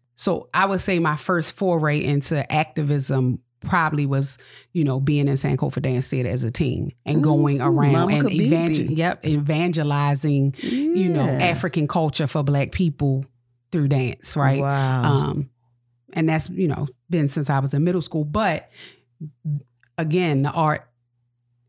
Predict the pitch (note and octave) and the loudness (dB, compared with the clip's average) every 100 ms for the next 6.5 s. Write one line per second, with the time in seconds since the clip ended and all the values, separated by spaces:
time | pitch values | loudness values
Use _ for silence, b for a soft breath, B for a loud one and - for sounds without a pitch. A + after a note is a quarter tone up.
0 | _ _ F3+ D#3 - D3+ D3+ D3 C#3+ C#3 | _ _ -2 0 0 -2 -2 0 2 2
1 | C3+ - D3 C#3+ C#3 C3+ C3 - D#3 D3 | 0 0 0 2 2 2 0 -4 -2 -2
2 | C#3+ D3 D3 - D3 E3 F3+ A3+ C4 A3 | 0 -2 -2 -4 -2 2 4 4 2 2
3 | B3 C3+ A3+ G#3+ B3 C#4 A3 G3 G3 F#3+ | 0 -2 0 0 0 2 2 2 2 0
4 | G3 G#3 C#3 C#3 B2+ A#2+ G3+ B3+ B3 A3+ | 0 -2 -4 -4 -4 -2 2 2 2 0
5 | G#3 F#3+ F3 D4 G#3 G3+ - G3 F#3 A#3 | -2 0 0 0 -2 -2 -2 -2 -2 -2
6 | G#3 F#3 F3 E3+ | -2 -2 -2 -2